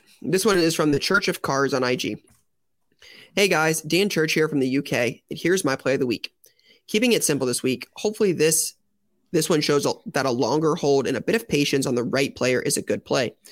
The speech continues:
I purchased this Phil Foden Donruss silver die cut out of a hundred from twenty nineteen twenty twenty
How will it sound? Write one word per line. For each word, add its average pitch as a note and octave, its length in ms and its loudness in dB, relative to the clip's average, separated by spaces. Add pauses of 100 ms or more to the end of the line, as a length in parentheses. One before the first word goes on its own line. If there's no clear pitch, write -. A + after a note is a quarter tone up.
(360)
I C#3 80 0
purchased A#3 360 0
this D#3 180 0
Phil C#3 180 0
Foden C3 400 0
Donruss B2 340 0
silver B2 320 0
die A2+ 220 -2
cut - 220 -4
out C3+ 60 -2
of B2+ 80 -6
a - 40 -6
hundred A#2+ 500 -2
from A#2 160 -4
twenty F#3 360 0
nineteen D3 400 0
twenty C3+ 260 -2
twenty B2 400 -2